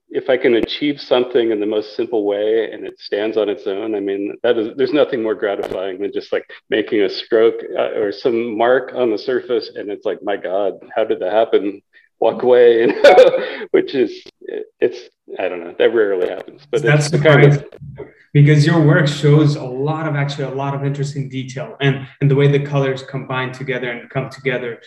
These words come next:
Speaker 2: it seems like there's a lot of, uh, thought and, and kind of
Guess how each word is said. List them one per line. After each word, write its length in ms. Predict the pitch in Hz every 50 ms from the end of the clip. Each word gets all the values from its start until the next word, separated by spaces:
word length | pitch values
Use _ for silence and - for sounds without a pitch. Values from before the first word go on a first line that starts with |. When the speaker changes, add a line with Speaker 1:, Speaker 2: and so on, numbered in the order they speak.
| _ _ - -
Speaker 2:
it 80 | 147
seems 240 | 143 - 151 147 147
like 140 | 147 147 143
there's 200 | 147 135 - 135
a 60 | 123
lot 320 | 120 123 123 123 123 120
of, 80 | 113 110 - -
uh, 240 | 120 113 113 113 - -
thought 340 | - 143 131 123 123 120 120
and, 200 | 120 113 113 113 _ _ _ _ _ -
and 240 | 123 113 113 107 107
kind 200 | - 123 120 117
of 200 | 110 104 -